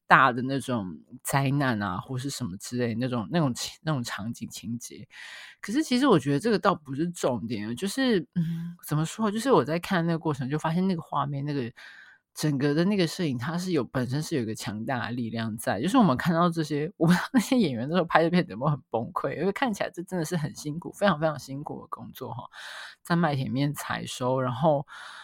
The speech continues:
嗯，我觉得那个画面它不是只拍出，我说它拍得很美，可是它不是只把那个，哦，就是，是什么田园牧歌啊，然后什么大家在什么农-，农田里面，呃，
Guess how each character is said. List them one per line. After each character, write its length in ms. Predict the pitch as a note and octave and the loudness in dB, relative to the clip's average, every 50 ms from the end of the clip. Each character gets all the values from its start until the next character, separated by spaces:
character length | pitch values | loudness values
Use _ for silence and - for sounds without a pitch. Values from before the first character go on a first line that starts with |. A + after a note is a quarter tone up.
| - - _ _ _ _ | -20 -20 _ _ _ _
嗯， 540 | - E3+ E3 D#3 D#3 D#3 D3+ D3+ D3 D3+ D#3 - _ - | 2 4 4 4 4 2 0 -2 -2 -4 -8 -10 _ 4
我 180 | G3 F#3 F3+ | 6 6 6
觉 140 | F3 - G3+ | 6 4 2
得 80 | A3+ B3+ | 4 4
那 100 | D4 C#4+ | 4 4
个 60 | A3+ | 2
画 220 | G#3+ - A3+ A3 | 2 2 2 4
面 220 | G#3 G#3+ G#3 F#3 E3 | 4 4 4 2 2
它 200 | - - A3 A3 | 0 0 0 0
不 320 | A3 - - E3+ D#3+ D#3 | 0 0 0 0 0 0
是 260 | E3+ - - - G#3+ E3+ | 0 -2 -2 -2 -2 -2
只 240 | - - - B2+ A#2 | -4 -4 -6 -6 -6
拍 280 | - - - C3+ C#3+ | -4 -4 -4 -2 -2
出， 400 | D3+ D3+ - - C3+ B2+ B2+ - - - | -4 -6 -6 -6 -6 -6 -6 -8 -6 -2
我 160 | - E3 C#3+ | 0 0 2
说 160 | - - A3 | 2 0 0
它 140 | G3+ A3 A#3+ | 2 2 0
拍 180 | A3+ - F#3 | 2 0 0
得 100 | F3+ E3+ | 0 0
很 160 | D3+ B2+ B2 - | 0 -2 -2 -4
美， 240 | C#3 C3+ B2 E2+ | -4 -4 -4 -6
可 140 | - - B2 | -6 -8 -10
是 140 | A#2 - F#3 | -8 -8 -6
它 160 | - - A3 | -4 -2 -2
不 120 | G#3 E3+ C#3 | -2 -4 -4
是 160 | C3+ F#3 F3+ | -4 -4 -4
只 140 | - C#3 B2+ | -4 -4 -2
把 200 | - - A2 A2 | 0 0 0 0
那 120 | C3 C#3 | -2 -6
个， 100 | C#3+ - | -4 -2
哦， 260 | - - G3 G3+ F#3 | 0 2 2 2 2
就 120 | F#3+ G3+ F#3+ | 0 -2 -4
是， 180 | F#3 G3 F#3 | -4 -4 -4
是 160 | F3 F3 F#3 | -4 -4 -6
什 80 | F3 - | -6 -6
么 80 | B2+ B2 | -6 -8
田 240 | - - B2+ C3+ C#3+ | -6 -6 -6 -4 -2
园 160 | C#3 C3+ C#3 | -2 -2 0
牧 300 | D3+ D#3 F3 F3 D#3 D3 | 0 0 0 0 0 -2
歌 300 | C#3 - - B2+ C3+ C#3 D3 | -4 -4 -4 -4 -2 -2 -4
啊， 220 | - - B2+ B2+ | -4 -4 -4 -4
然 180 | B2+ B2+ B2 B2+ | -4 -4 -4 -2
后 140 | C3 C3+ C3 | -2 -2 -4
什 140 | - - | -6 -10
么 80 | - G2 | -14 -10
大 160 | A2+ - A2 A2 | -6 -6 -4 -4
家 220 | C3 B2+ B2+ C3 | -4 -4 -4 -4
在 220 | D3+ D3 C3+ C3 | -2 -2 -2 -2
什 80 | B2+ B2+ | -2 -4
么 200 | A2+ G#2+ A2+ - - - - - - - - - - - - | -4 -6 -8 -8 -10 -14 -18 -16 -16 -16 -18 -18 -20 -10 -4
农-， 320 | - D3 C#3 C#3+ D3+ D#3 - _ | -2 0 0 0 0 -2 -4 _
农 260 | - D#3 D3+ D3+ E3 | -2 0 0 2 0
田 260 | E3+ - D#3 C3 C#3 | 0 0 0 2 2
里 100 | C3+ B2+ | 0 0
面， 340 | B2 C3+ D3 D3+ D3 C#3+ C#3 D3 - - _ | 0 0 0 0 0 0 -2 -6 -10 -10 _
呃， 440 | - D#3+ D#3 D3 C#3+ C#3+ C#3 C#3+ | -2 0 0 0 0 0 -2 -4